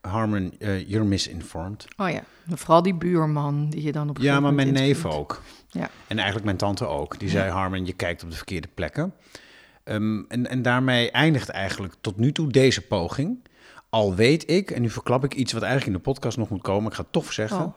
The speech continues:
Speaker 1: Al weet ik,
Speaker 2: spoiler,
Speaker 1: ja,
Speaker 2: spoiler.
Speaker 1: kleine, er is wel
Speaker 2: <laughs>
Speaker 1: nu toenadering, want mijn neef Nathan is naar aanleiding van mijn bezoek en vooral na mijn vertrek gaan wandelen met zijn nicht, zijn tante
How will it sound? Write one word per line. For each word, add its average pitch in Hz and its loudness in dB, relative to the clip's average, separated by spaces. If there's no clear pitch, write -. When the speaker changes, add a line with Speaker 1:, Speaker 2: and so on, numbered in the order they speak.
Speaker 1:
Al 101 -4
weet 196 8
ik, 202 6
Speaker 2:
spoiler, 175 2
Speaker 1:
ja, 117 0
Speaker 2:
spoiler. 240 4
Speaker 1:
kleine, 127 2
er 107 -2
is 143 2
wel 113 2
Speaker 2:
<laughs> 151 4
Speaker 1:
nu 156 4
toenadering, 151 2
want 110 0
mijn 95 -2
neef 87 -4
Nathan 87 -2
is - -6
naar 92 -8
aanleiding 117 4
van 95 -2
mijn 80 -2
bezoek 95 0
en 90 -6
vooral 98 -2
na 101 0
mijn 101 -2
vertrek - -4
gaan 90 -6
wandelen 120 0
met 98 -6
zijn 85 -6
nicht, - -4
zijn 85 -8
tante 90 -6